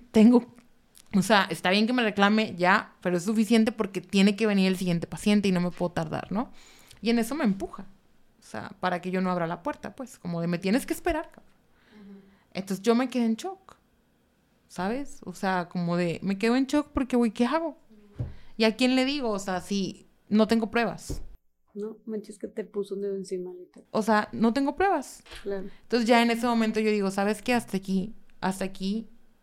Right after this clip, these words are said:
Speaker 1: la Aguilita y yo. O sea, hasta aquí llegué, hasta aquí quedó, porque no hay insumos y yo no voy a estar arriesgando mi integridad
Speaker 2: Claro.
Speaker 1: por este tipo de cuestiones".
Speaker 2: ¿Y renunciaste?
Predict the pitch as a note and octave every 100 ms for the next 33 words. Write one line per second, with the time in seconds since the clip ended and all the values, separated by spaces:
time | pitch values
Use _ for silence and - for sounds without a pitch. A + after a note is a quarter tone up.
0 | _ - F3+ F3+ F3 E3 F3+ E3 D#3+ -
1 | - - E3 F3 - F3 - F#3 F#3+ F3+
2 | F#3 C4 D#4 - - - - - _ F3+
3 | - F3 F#3 F#3+ F3 A3 - - _ F#3+
4 | F#3+ F#3 F#3 F#3 F3+ - C#4 E4 E4+ -
5 | - F#3 F#3 F#3 F#3+ G3 G3 G3 G3 F#3+
6 | - G3 F#3+ F3 F3+ F#3 G3+ G3 F#3+ E3+
7 | E3 G3+ E4 - - - - _ _ _
8 | - F3+ F3+ F#3 F#3+ E3 F3+ F3 E3+ -
9 | E3 D#3 E3 - - A3 G3+ F#3+ F#3 F#3+
10 | F#3 -